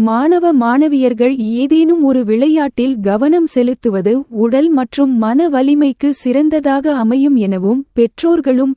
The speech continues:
இதற்கு ஒத்துழைப்பு அளிப்பது மிகவும் அவசியமான ஒன்றாகும்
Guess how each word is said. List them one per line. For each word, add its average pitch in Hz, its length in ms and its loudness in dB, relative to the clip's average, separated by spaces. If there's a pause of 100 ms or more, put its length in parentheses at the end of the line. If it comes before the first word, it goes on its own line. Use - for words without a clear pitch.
இதற்கு 247 340 0 (120)
ஒத்துழைப்பு 330 600 0
அளிப்பது 233 440 -2 (180)
மிகவும் 294 400 0 (160)
அவசியமான 269 640 0 (160)
ஒன்றாகும் 190 540 -2